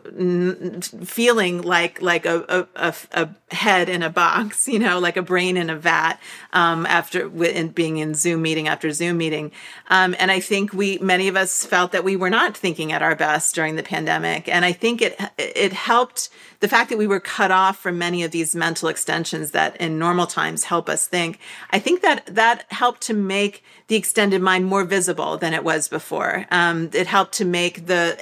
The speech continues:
extraneural resources that, uh, assist our thinking,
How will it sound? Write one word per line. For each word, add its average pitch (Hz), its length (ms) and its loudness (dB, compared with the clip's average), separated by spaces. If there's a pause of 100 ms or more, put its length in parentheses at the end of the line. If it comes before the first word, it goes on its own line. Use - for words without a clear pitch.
(100)
extraneural 175 760 0
resources 160 720 -2
that, 156 380 0
uh, - 300 -8 (140)
assist 185 440 0
our 160 120 0
thinking, 165 540 -6